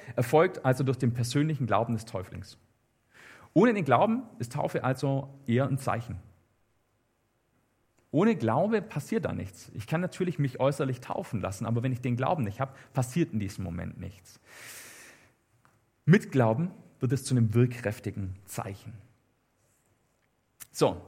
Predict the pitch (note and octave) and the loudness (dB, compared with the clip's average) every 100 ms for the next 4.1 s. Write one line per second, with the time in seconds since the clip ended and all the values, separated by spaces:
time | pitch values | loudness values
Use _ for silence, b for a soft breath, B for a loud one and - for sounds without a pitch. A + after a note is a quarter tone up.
0 | - - - D3+ G#3 F3 B2+ A#2+ C#3+ D#3 | -20 -8 -2 2 4 6 6 6 4 2
1 | A#2+ A#2+ A#2 C#3 C3 A#2 - G#2 - G#2+ | 2 2 2 2 -2 -2 -4 -8 -6 -6
2 | - A2 - G2 G2 A#2 A#2+ B2+ A2+ - | -4 -8 -6 -6 -2 -2 -2 0 0 -2
3 | - - A2+ - G#2+ F#2 - - G#2 G#2+ | -10 -6 -6 -2 -2 -2 -4 -2 2 2
4 | E2+ | 0